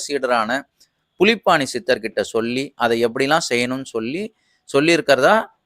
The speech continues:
பழனியோட ஸ்தல புராணத்திலேயே இதை பத்தி குறிப்பிட்டிருக்கு. கலியுக மக்கள் வந்து எப்படி இருப்பாங்கன்றதை விளக்கும் பாடல் வந்து அவரோட பாடல் வந்து ரொம்ப விசேஷமானது. "கூறவென்றால் புலிப்பாணி குணமுள்ளானே,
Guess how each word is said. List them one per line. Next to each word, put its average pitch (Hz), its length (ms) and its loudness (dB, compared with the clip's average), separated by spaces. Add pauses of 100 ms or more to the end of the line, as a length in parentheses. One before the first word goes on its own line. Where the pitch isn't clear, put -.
பழனியோட 165 540 6
ஸ்தல 180 400 2
புராணத்திலேயே 139 680 0
இதை 135 160 -2
பத்தி 113 300 -6
குறிப்பிட்டிருக்கு. 123 680 -6 (1200)
கலியுக 202 460 4
மக்கள் 143 340 2
வந்து 143 280 0
எப்படி 135 540 0
இருப்பாங்கன்றதை 139 800 0
விளக்கும் 127 380 -2
பாடல் 117 380 4
வந்து 123 240 0
அவரோட 110 240 2
பாடல் 117 420 2
வந்து 101 240 -10
ரொம்ப 110 580 -6
விசேஷமானது. 98 680 -6 (420)
"கூறவென்றால் 165 720 6 (120)
புலிப்பாணி 151 640 4
குணமுள்ளானே, 123 840 4